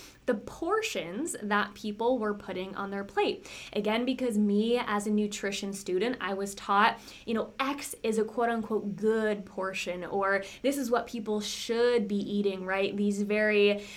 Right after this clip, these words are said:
um, interesting ideas that we have put in our minds of what people should or should not be doing. So I found myself very inclined to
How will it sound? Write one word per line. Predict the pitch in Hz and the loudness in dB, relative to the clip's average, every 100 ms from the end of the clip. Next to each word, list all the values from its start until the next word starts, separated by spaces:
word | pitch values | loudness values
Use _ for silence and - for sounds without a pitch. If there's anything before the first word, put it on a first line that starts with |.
| - | -8
um, | 208 208 - - | -4 -4 -6 -2
interesting | 370 392 415 - 349 302 | 0 2 0 0 0 2
ideas | 247 214 240 240 | 0 4 4 4
that | 226 | 0
we | 220 | -2
have | 208 214 | -4 -6
put | - - 262 | -6 0 0
in | 247 | 2
our | 214 208 | 2 2
minds | 190 190 196 214 208 | 2 0 0 0 0
of | 196 | 2
what | 214 220 | 2 2
people | 233 214 226 | -2 -6 -6
should | 220 - 190 | -6 -6 -4
or | 196 | -4
should | 196 196 | -4 -6
not | 180 - | -6 -6
be | 190 | -8
doing. | 185 339 277 202 | -2 0 2 0
So | 202 - - | -2 -2 2
I | 330 453 453 | 4 4 0
found | 220 208 | -2 0
myself | 196 202 - 196 254 - - - - - - | 0 -2 -2 0 -2 -6 -20 -20 -20 -18 -10
very | 214 196 208 | -2 2 2
inclined | 247 311 247 196 196 233 285 | 2 0 0 0 0 -2 -2
to | - 208 202 202 202 | -2 2 6 6 4